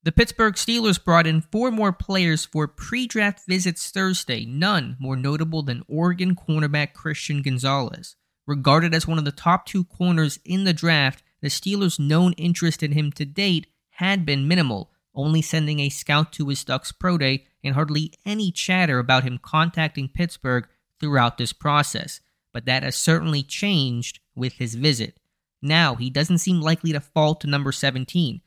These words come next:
but this visit could mean Pittsburgh is at least considering a trade up, doing their homework on Gonzalez, so if they want to make the move on draft day, there's zero reservations. For my money, he is the best cover corner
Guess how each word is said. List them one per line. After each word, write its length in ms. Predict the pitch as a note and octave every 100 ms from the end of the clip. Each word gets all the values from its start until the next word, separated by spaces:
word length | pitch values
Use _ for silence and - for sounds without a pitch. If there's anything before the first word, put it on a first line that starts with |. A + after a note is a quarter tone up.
| _ -
but 140 | B2
this 180 | D#3 D#3+
visit 420 | E3+ E3 D#3+ _
could 300 | - G#3 F#3+
mean 200 | G3 F#3
Pittsburgh 500 | - F3 - D#3+ - -
is 160 | D#3
at 120 | D#3 -
least 340 | E3 E3 -
considering 880 | - D#3+ - - A3+ G#3 C#3 A#2+ A#2+ -
a 140 | C3+
trade 360 | - - C3 B2+
up, 280 | C3+ - - _ _ -
doing 360 | C3+ E3+ G#3 G3+
their 140 | F#3+
homework 520 | E3 E3 D#3 D3+ - -
on 280 | D3 E3+ F3+
Gonzalez, 720 | F3 D3+ D#3+ D3+ C3+ B2 - _ _
so 200 | - D3
if 100 | C#3
they 120 | C#3+
want 320 | C3 C3 E3 F#3
to 100 | F#3
make 220 | F3+ F3
the 80 | E3+
move 220 | E3+ D#3+
on 160 | D#3 C#3+
draft 380 | C#3+ D3 D#3+
day, 300 | - B2 B2 _ _ -
there's 220 | C3 A#2
zero 420 | A2+ C3+ D3 B2+
reservations. 840 | B2 A#2 A#2+ B2 B2+ - G#2+ - _ _ _ _
For 140 | - D3
my 220 | D#3 G3
money, 320 | F3+ B2+ A2
he 200 | - F3
is 120 | F3 -
the 140 | D3+
best 360 | C3 D#3 - -
cover 340 | - F3+ G3+
corner 540 | - F#3+ F#3 F3+ E3+